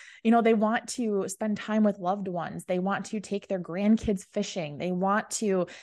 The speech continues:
you know, maybe take that trip, but it's not because of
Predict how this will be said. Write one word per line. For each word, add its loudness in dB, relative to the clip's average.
you 4
know, 4
maybe 4
take 0
that -4
trip, -2
but -2
it's -4
not 0
because 4
of 2